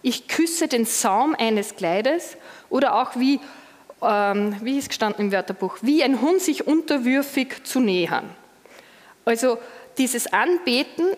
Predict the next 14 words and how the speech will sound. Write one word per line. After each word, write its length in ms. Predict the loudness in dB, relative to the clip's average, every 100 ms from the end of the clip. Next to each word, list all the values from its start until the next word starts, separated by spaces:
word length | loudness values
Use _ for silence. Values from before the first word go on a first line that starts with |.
| 0
im 220 | 0 0
Griechischen 840 | 2 2 2 0 0 0 0 0 -4 -14 -20 _ _ _ _ -4
hat 180 | 0
nichts 240 | 0 0 0
mit 140 | 0
langsamen 500 | 0 0 -2 0 0
Lieder 240 | 0 -4 -4
zu 160 | -8
tun, 260 | -8 -8 -10 -16 _ _ _
sondern 320 | -6 0 0 0
sehr 320 | 0 0 0
viel 200 | 0 2
mit 200 | 2 2
einer 280 | 2 2